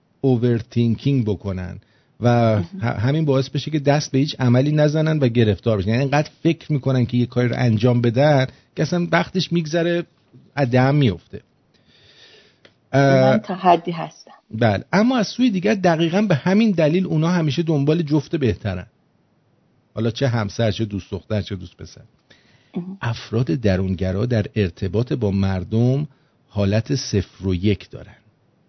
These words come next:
Speaker 1: یعنی اینکه شما یا برای افراد
Speaker 2: یا
Speaker 1: درونگرا
Speaker 2: آره یا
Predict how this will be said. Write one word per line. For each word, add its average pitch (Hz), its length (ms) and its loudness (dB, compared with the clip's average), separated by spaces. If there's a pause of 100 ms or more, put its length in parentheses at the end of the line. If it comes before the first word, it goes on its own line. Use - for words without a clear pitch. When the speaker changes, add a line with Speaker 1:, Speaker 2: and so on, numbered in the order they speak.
(840)
Speaker 1:
یعنی 107 180 2
اینکه 123 560 0
شما 117 360 0
یا 110 360 0 (300)
برای 101 240 0
افراد 110 300 -2
Speaker 2:
یا 127 40 2
Speaker 1:
درونگرا 208 640 6
Speaker 2:
آره 247 100 -2
یا 233 160 0